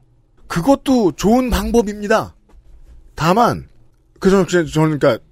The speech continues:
다름으로써 공존해야 된다고 생각해요, 이 의견들이.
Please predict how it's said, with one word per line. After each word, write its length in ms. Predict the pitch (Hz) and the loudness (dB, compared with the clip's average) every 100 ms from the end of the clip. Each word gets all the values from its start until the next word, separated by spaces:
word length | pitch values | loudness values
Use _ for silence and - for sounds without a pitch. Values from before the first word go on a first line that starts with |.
| - | -6
다름으로써 500 | 156 190 233 220 - | 0 2 2 -2 -2
공존해야 400 | 147 156 190 160 | -4 -2 -2 -2
된다고 260 | 123 113 | -2 -6
생각해요, 400 | 110 117 - 104 | -8 -10 -10 -10
이 100 | 110 110 | -8 -6
의견들이. 560 | 110 104 85 76 113 | -8 -10 -12 -16 -18